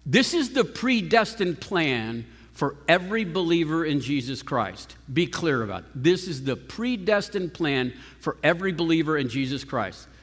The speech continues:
Let's read the passage. "Count it pure joy, my brothers and sisters, when you meet trials of various kinds,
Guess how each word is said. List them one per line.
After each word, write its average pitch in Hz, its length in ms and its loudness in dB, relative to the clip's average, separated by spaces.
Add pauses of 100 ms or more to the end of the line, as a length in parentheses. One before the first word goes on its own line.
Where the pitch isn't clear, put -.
(260)
Let's - 180 -4
read 147 180 2
the 143 60 -2
passage. 123 600 -4 (1040)
"Count 143 240 6
it 180 120 2
pure 214 180 4
joy, 254 300 2
my 202 180 4
brothers 185 320 2
and 185 100 -4
sisters, 180 440 -4
when 139 240 2
you 143 240 2
meet 156 500 2
trials 190 600 2
of 185 100 -6
various 170 340 -2
kinds, 151 560 0